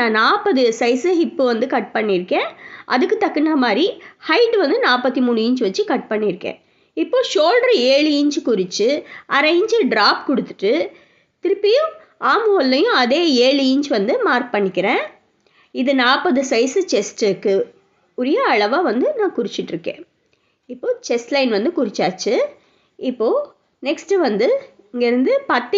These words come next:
இன்ச்சில் மார்க் பண்ணுவோம். இது பஸ்ட் லைனு, பதினஞ்சு இன்ச்சில் வேஸ்ட் லைனு, இருபத்தோரு இன்ச்சில் ஹிப் லைன் மார்க் பண்ணிக்கலாம். இப்போ இது எல்லாத்தையும் மார்க் பண்ணதுக்கப்புறம் பஸ்ட் லைனில் இப்போ நம்ம செஸ்டோட அளவில்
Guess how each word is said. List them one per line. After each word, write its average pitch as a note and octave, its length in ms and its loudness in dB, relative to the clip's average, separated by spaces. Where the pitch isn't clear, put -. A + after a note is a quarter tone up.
இன்ச்சில் F4+ 360 2
மார்க் G#3+ 240 -2
பண்ணுவோம். A3 400 0
இது B3 100 0
பஸ்ட் G#3+ 300 -4
லைனு, A3 300 0
பதினஞ்சு D4 480 2
இன்ச்சில் C4+ 280 -2
வேஸ்ட் G#3+ 340 0
லைனு, G#3+ 300 0
இருபத்தோரு G4+ 520 2
இன்ச்சில் B3 300 -2
ஹிப் C4+ 280 -2
லைன் A3 240 0
மார்க் F#3+ 240 -2
பண்ணிக்கலாம். F#3+ 440 -4
இப்போ A#3 200 -8
இது G#3+ 160 0
எல்லாத்தையும் B3 420 0
மார்க் A3 260 -2
பண்ணதுக்கப்புறம் G3 680 -2
பஸ்ட் C4+ 340 -2
லைனில் C4+ 360 2
இப்போ C4 120 -2
நம்ம C4 160 0
செஸ்டோட G4 440 0
அளவில் G#3+ 280 2